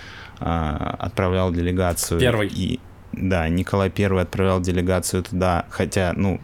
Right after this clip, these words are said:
Speaker 1: судя по свидетельству, он ее отправлял, но вопрос, взял ли он оттуда тогда это слово и внедрил ли он его сам.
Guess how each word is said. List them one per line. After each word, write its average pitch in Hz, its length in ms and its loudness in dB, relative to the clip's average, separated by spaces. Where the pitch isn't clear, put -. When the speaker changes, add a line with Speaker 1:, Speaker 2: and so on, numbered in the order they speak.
Speaker 1:
судя 82 340 -2
по 78 360 -2
свидетельству, 82 560 -2
он 80 100 0
ее 82 100 0
отправлял, 117 540 0
но 101 100 2
вопрос, 113 400 2
взял 98 320 4
ли 90 120 2
он 98 340 2
оттуда 95 520 0
тогда 87 380 0
это 80 180 -4
слово 107 440 2
и 90 160 0
внедрил 92 460 2
ли 90 120 2
он 90 200 2
его 87 160 2
сам. 82 380 0